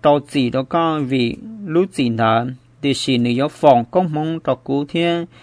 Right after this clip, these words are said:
Nữ yếu ua cả đại vít lũ tế chờ nhá chua khó một ít xì lìm. Chê văn dư thiên cọ. Bề này già.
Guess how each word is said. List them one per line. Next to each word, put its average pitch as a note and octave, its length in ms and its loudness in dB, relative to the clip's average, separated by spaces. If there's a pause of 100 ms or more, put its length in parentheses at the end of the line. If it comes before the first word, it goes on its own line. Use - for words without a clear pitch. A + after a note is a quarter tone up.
(260)
Nữ B2 120 0
yếu A#2 240 2 (180)
ua C3 340 2
cả A#2 300 0
đại A2+ 140 -2
vít B2 180 0
lũ D#3+ 260 -4
tế E3+ 240 -2
chờ A#2 320 -2
nhá D3+ 140 -6 (120)
chua G#3 200 0
khó B2 400 -2
một B2+ 160 -4
ít E3+ 200 -4
xì - 180 -6
lìm. A#2+ 300 0 (1400)
Chê A#2+ 320 2
văn C#3 220 0
dư C3+ 200 0
thiên E3 320 -2
cọ. - 280 0 (1160)
Bề B2 300 0
này B2 280 0
già. A#2 360 0